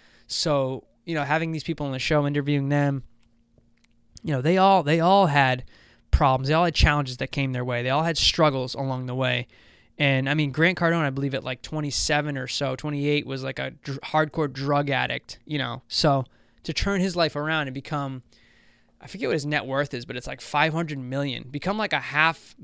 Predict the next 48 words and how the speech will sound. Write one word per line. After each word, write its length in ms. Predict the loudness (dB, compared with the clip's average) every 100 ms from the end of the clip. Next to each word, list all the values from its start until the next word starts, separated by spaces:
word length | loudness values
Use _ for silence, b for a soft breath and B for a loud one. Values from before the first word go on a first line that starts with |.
| 0
billionaire 720 | 4 4 2 -2 -6 -8 -14 _ _
in, 300 | 0 0 0
you 140 | -2 -2
know, 260 | -2 -4 -8 -8
in, 240 | -6 -6
in 200 | -6 -8
twenty, 300 | -4 -4 -2
thirty 280 | 0 0 0
years' 520 | 0 0 0 -4 -10 _
time. 440 | 0 2 0 -2 -8 b b b b
It's 180 | -2
incredible. 560 | -2 0 2 2 2 -2
And 80 | 0
be 140 | 2
as 120 | 2
ex-, 140 | 0 -2
successful 640 | -2 0 0 0 0 -2
as 100 | -2
he 140 | -2
is 80 | -2
now 220 | 0 0
and 100 | 0
he 100 | -2
is, 240 | -4 -6 -8
uh, 40 | -6
you 160 | -4
know, 100 | -4
as 120 | -4
entertaining 560 | -4 -4 -2 -2 -2 -4
and 100 | -4
funny 320 | -2 -2 -2
as 140 | -4 -4
he 120 | -4
is 140 | -4
now 280 | -2 -2 -4
and 100 | 0
likable. 480 | 2 2 -2 -4 -6
I 40 |
mean, 120 | -6
the 40 | -2
guy's 280 | 2 2 0
just 180 | -6
incredibly 380 | -6 -2 -2 -2
likable. 440 | 0 0 0 -6 -6
He's 120 | -6
a 40 |
great 260 | -4 -4 0
dude. 300 | 0 0